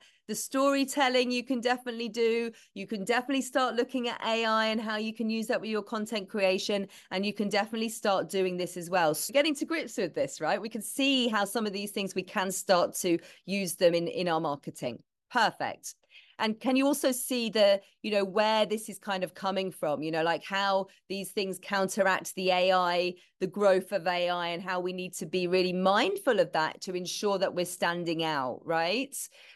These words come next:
Okay, let's move on. So this is a big one, and it's not something that's new, okay? Video marketing. Who here is using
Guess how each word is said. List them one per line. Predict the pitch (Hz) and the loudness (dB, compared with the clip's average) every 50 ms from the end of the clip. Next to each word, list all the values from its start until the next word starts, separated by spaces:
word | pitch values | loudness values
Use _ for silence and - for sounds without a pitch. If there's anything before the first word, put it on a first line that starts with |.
| - - - _ _ - - | -20 -20 -20 _ _ -2 2
Okay, | 226 226 220 220 226 - 180 156 147 135 131 151 | 4 4 4 2 0 0 0 2 2 0 0 2
let's | 180 196 220 226 247 | 4 2 2 2 2
move | 247 247 262 254 247 240 208 220 | 2 2 2 2 0 0 0 0
on. | 180 156 143 151 | 0 0 -2 -4
So | - - 220 | -4 -4 -2
this | 196 254 - 349 | -2 -2 -4 -2
is | 359 415 | -2 -2
a | 415 | -2
big | 320 220 - 180 165 156 - | -2 0 0 0 0 0 0
one, | 170 165 160 160 156 160 | 2 2 4 4 2 0
and | 143 196 208 | -4 -4 -4
it's | 214 226 220 - | -6 -6 -6 -4
not | 247 254 269 285 277 - - - - | 0 2 2 2 2 0 -4 -12 -10
something | - - 247 226 220 220 233 220 220 214 | -2 -2 0 0 0 -2 -2 -2 -2 -2
that's | 214 185 - - - | -2 -4 -4 -6 -6
new, | 196 185 180 175 165 160 156 160 170 214 262 302 - - _ - | -4 -2 0 2 2 2 2 2 2 0 0 0 -2 -4 _ -6
okay? | 185 185 - 208 214 180 180 190 202 226 262 - - _ - | -6 -6 -6 -4 -2 0 2 2 2 0 -2 -4 -10 _ -18
Video | 190 185 208 247 254 226 254 247 233 226 208 190 180 180 175 | -14 -10 -6 -6 -6 -4 -4 -2 0 2 2 2 2 2 0
marketing. | 170 160 156 147 147 - - 151 - - 151 139 143 147 | 0 -2 -4 -4 -6 -8 -12 -14 -10 -8 -8 -6 -6 -6
Who | 170 208 240 247 254 | -2 0 2 2 4
here | 247 247 233 220 | 6 4 4 4
is | 226 208 180 185 | 2 -2 -2 -4
using | 196 190 196 196 175 190 190 180 185 | -4 -4 -4 -4 0 0 0 0 0